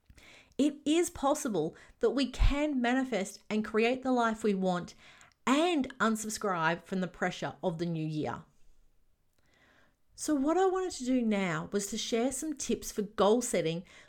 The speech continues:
that are designed to help you align your goals, your intentions, your resolutions with yourself and what you want,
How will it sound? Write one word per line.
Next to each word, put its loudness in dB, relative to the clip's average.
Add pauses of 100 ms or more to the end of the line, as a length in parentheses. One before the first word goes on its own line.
(120)
that 6
are 8
designed 2
to 2
help 4
you 0
align 2
your -2
goals, 2
your -2
intentions, -4
your 0
resolutions -2 (360)
with 6
yourself 2 (340)
and 0
what 2
you 6
want, 0